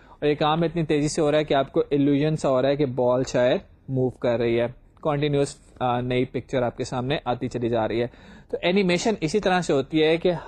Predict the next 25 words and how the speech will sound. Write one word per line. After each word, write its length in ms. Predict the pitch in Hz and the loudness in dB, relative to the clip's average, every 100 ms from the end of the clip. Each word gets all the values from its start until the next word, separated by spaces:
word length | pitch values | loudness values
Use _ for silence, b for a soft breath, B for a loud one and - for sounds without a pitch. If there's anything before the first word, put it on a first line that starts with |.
| 160 | 0
ہر 200 | 160 165 | 2 0
دفعہ 640 | 139 139 131 139 139 156 | -2 -4 0 2 2 2
چیز 460 | - 143 143 143 | 0 2 2 2
کو 280 | - 147 151 170 | 0 2 2 0
نئے 460 | 127 135 139 156 175 | -2 0 2 2 0
کوآرڈینیٹس 760 | 160 131 131 127 123 120 - | 0 0 0 0 -2 -4 -4
پہ 120 | 139 135 | -4 -4
پینٹ 320 | 131 123 135 - | -6 -6 -6 -2
کیا 180 | 151 | 0
جاتا 300 | 147 151 147 | 0 0 0
ہے۔ 100 | 180 214 - _ _ _ 160 | -2 -2 -8 _ _ _ -4
جب 100 | 139 | 0
نئے 200 | 139 151 | 0 2
کوآرڈینیٹس 480 | 170 180 180 180 | 0 2 0 -2
پہ 80 | 190 | -4
پینٹ 340 | 175 165 165 165 | -2 -2 0 0
کیا 140 | 165 | 2
جاتا 320 | 147 135 151 | 2 0 2
ہے 140 | 151 151 | 2 2
تو 140 | 151 | 2
لگتا 320 | 135 123 - | 0 0 0
ہے 120 | 135 131 | 0 0
کہ 100 | 131 | 0
وہ 100 | 127 | -2
چیز 440 | - 131 156 - | 0 0 0 -4